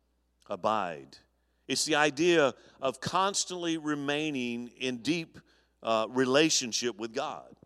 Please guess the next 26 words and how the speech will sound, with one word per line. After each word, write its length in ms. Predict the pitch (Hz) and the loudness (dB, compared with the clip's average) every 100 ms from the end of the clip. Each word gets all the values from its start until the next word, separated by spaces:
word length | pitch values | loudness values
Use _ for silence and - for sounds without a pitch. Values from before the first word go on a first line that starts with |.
| _ _ _ _ _ _ - | _ _ _ _ _ _ -8
"If 200 | 131 123 | -6 -2
you 200 | 170 160 | 0 4
abide 320 | 147 151 151 | 6 6 4
in 140 | 143 | 0
me 200 | 151 185 | -2 0
and 100 | 185 | 0
my 140 | 147 135 | 2 4
word 300 | 143 175 170 | 4 2 2
abides 500 | 143 147 147 147 120 | 2 2 2 0 -6
in 100 | 151 | -4
you." 200 | 156 110 | -2 -2
It's 100 | 143 | -2
that 220 | 120 113 | -2 -4
deep 240 | 170 180 | -6 -6
connection 800 | - 147 151 165 - 123 110 110 - - _ - | -8 -4 0 0 -2 -4 -4 -8 -14 -20 _ 2
that 140 | 131 | 2
we 120 | 131 | 4
have 200 | 127 123 | 2 2
with 120 | 135 | 0
God. 300 | 143 175 123 | 0 0 0
John 280 | 101 139 165 | 4 4 4
said 360 | - 120 120 - | 2 0 -2 -2
to 160 | 143 | -4
continue 1080 | 123 - 143 - 220 226 202 131 123 123 127 _ _ _ _ _ _ | -2 -2 -2 -2 -2 0 0 0 0 0 -4 _ _ _ _ _ _
in 180 | 147 147 | -4 -2
him. 340 | 139 185 98 | 0 0 -2